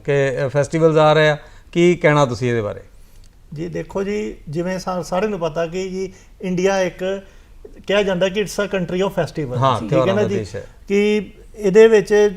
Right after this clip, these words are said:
Speaker 2: ਜਦੋਂ ਵੀ ਇਹ ਕੋਈ ਫੈਸਟੀਵਲ ਆਉਂਦਾ ਵਾ, ਉਦੋਂ ਸਾਡੇ ਦੇਸ਼ ਵਿੱਚ ਕੰਜ਼ੰਪਸ਼ਨ ਕਾਫੀ ਵੱਧਦੀ ਹੈ।
Speaker 1: ਜੀ।
Speaker 2: ਠੀਕ ਹੈ ਜੀ, ਉਹਦੇ ਨਾਲ ਹੈ ਕਿ ਜੀ ਜਦੋਂ ਇੱਕ ਰੇਟ ਟੈਕਸ, ਅ, ਜਦੋਂ ਕੱਟ, ਅ, ਘਟਾ ਦਿੱਤੇ ਗਏ ਨੇ
Speaker 1: ਹੂੰ, ਹੂੰ।
Speaker 2: ਤੇ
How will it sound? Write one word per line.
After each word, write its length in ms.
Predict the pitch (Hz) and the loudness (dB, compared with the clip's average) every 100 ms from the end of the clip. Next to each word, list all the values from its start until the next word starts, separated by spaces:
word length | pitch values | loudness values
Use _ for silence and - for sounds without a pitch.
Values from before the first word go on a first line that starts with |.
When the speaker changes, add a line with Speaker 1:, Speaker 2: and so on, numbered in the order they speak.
| 208 | -2
Speaker 2:
ਜਦੋਂ 260 | 160 196 214 | 0 4 4
ਵੀ 120 | 220 | 4
ਇਹ 120 | 208 | 2
ਕੋਈ 140 | 208 | 2
ਫੈਸਟੀਵਲ 440 | 196 180 - 202 190 | 0 -2 0 0 2
ਆਉਂਦਾ 260 | 180 185 | 2 0
ਵਾ, 80 | 185 | 0
ਉਦੋਂ 380 | 202 185 185 196 | 0 0 0 0
ਸਾਡੇ 380 | 190 170 156 185 | 0 -2 0 0
ਦੇਸ਼ 260 | 175 170 | 0 -2
ਵਿੱਚ 160 | 190 185 | -4 -6
ਕੰਜ਼ੰਪਸ਼ਨ 480 | 190 160 170 151 185 | -6 -4 -4 -6 -6
ਕਾਫੀ 260 | 175 160 | -4 -4
ਵੱਧਦੀ 480 | 180 143 131 139 135 | -4 -4 -4 -6 -6
ਹੈ। 80 | 113 | -6
Speaker 1:
ਜੀ। 200 | 123 117 85 - - | -6 -8 -8 -8 -4
Speaker 2:
ਠੀਕ 160 | 170 | 0
ਹੈ 80 | 196 | 2
ਜੀ, 200 | 190 190 - | 2 -4 -2
ਉਹਦੇ 300 | 190 202 226 | 2 6 6
ਨਾਲ 320 | 208 196 202 | 6 2 2
ਹੈ 80 | 208 | 0
ਕਿ 140 | 190 | 0
ਜੀ 240 | 202 214 202 - - - - - 190 | -2 -4 -6 -14 -20 -20 -20 -14 -2
ਜਦੋਂ 320 | 175 196 226 | 4 8 10
ਇੱਕ 180 | 208 220 | 8 6
ਰੇਟ 400 | 196 208 180 - | 6 6 6 0
ਟੈਕਸ, 280 | 208 - 220 | 0 0 -6
ਅ, 220 | 208 226 208 208 | 0 2 4 4
ਜਦੋਂ 200 | 185 202 | 2 2
ਕੱਟ, 280 | 202 190 233 | 0 -2 -4
ਅ, 20 | - 214 196 - | -6 -6 -6 -4
ਘਟਾ 200 | 202 208 | 0 2
ਦਿੱਤੇ 380 | 156 156 208 190 | 2 2 2 2
ਗਏ 260 | 175 175 165 | 2 2 0
ਨੇ 220 | 170 196 | -2 -4
Speaker 1:
ਹੂੰ, 160 | 135 | -4
ਹੂੰ। 140 | 120 113 | -4 4
Speaker 2:
ਤੇ 320 | 208 226 226 | 6 6 4